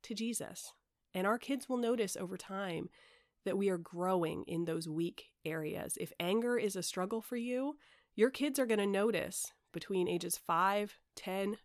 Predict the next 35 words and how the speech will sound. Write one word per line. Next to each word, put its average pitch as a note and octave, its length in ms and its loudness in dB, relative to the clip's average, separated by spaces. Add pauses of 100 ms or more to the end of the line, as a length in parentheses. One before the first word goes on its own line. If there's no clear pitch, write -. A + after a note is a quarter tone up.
fifteen, G3 600 -4
twenty, G#3+ 500 0 (580)
are F#3+ 100 2
you G3+ 180 0
becoming F#3 380 0
more F3 260 2
angry C4 500 -2 (300)
or F3 140 -2
less D#3+ 360 -8
angry? - 400 -14 (400)
They G#3 160 4
notice G3+ 600 2 (200)
these F3 260 -4
things. - 500 -12 (880)
And F#3 120 2
we G3 100 6
need C4 200 4
to - 80 2
ask G3 240 -2
ourselves, E3+ 400 -2
can F#3+ 240 -2
we A#3 160 0
have A3 540 0 (120)
patience - 560 -4
with E3+ 140 -4
our E3+ 80 -2
kids D#3+ 440 -6
if F3 140 -6
we're F#3+ 120 -4
prioritizing F3+ 760 -4
their F#3 220 -2
faith D#3 380 -2
above D3+ 240 -8
our - 180 -8
own? C3 260 -10